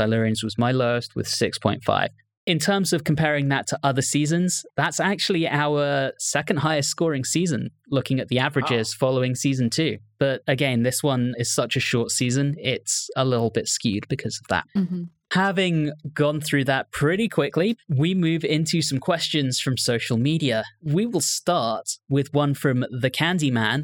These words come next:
Speaker 1: on Instagram, who asks, "Favorite cliffhangers?" Question mark.
Speaker 2: My favorite cliffhanger was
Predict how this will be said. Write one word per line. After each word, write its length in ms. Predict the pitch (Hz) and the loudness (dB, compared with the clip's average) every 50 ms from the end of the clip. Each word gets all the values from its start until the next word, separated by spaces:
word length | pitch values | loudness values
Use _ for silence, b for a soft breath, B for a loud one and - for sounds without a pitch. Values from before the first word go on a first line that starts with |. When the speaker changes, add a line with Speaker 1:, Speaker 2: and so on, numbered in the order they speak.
| 160 156 | -4 -2
Speaker 1:
on 120 | 127 120 120 | -2 0 0
Instagram, 640 | 120 139 143 - - 127 131 113 110 104 107 117 135 - _ - | 0 0 -2 -2 -4 -2 0 0 0 0 -2 -4 -8 -8 _ -2
who 160 | - 135 135 139 | -2 0 0 2
asks, 520 | 131 135 135 131 - - - - - - _ | 0 0 0 0 -2 -6 -8 -8 -10 -12 _
"Favorite 440 | - - 202 233 262 226 254 247 - | -4 -2 -2 0 0 0 -2 -2 0
cliffhangers?" 640 | - 240 220 - 143 117 110 101 90 - - - - _ _ | 0 0 0 0 0 0 0 -2 -4 -8 -12 -14 -16 _ _
Question 360 | - 123 120 - - - 127 | -2 -2 0 0 -2 -2 -2
mark. 240 | 120 117 110 - - - _ _ _ _ _ | -2 -4 -4 -8 -12 -18 _ _ _ _ _
Speaker 2:
My 120 | - 123 131 | -2 -2 0
favorite 300 | 131 147 143 131 131 131 | 0 0 0 0 -2 -2
cliffhanger 680 | - 139 127 113 - 127 113 110 110 107 107 104 104 107 - | -2 -2 -2 0 0 -2 0 0 0 0 0 0 -2 -4 -4
was 680 | 117 107 101 101 98 98 98 95 - - - - - | -2 -2 0 0 -2 -4 -4 -4 -4 -4 -4 -6 -10